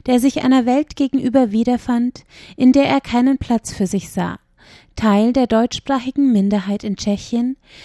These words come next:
zu keinem Land wirklich dazugehörig, als melancholischer Außenseiter von sozialen Ängsten und Zweifeln geplagt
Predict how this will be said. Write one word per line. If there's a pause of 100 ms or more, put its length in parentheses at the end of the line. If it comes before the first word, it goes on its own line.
(120)
zu
keinem
Land
wirklich
dazugehörig, (360)
als
melancholischer
Außenseiter
von
sozialen
Ängsten
und
Zweifeln
geplagt